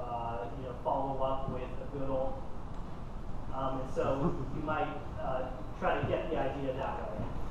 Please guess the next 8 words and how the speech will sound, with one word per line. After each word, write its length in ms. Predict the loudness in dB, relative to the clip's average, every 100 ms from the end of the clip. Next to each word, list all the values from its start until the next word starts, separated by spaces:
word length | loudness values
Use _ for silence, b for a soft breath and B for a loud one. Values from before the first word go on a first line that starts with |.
| 0
Um, 500 | 2 2 2 2 0 -2 -6 -4 -2 0 0 0 0 0 0 0 0 0 0 2
also, 540 | 4 6 6 6 4 2 2
I'm 160 | 4
not 220 | 6 4 6
trying 220 | 4 2
to 60 |
tell 160 | 0 0
anybody, 460 | 0 2 0 0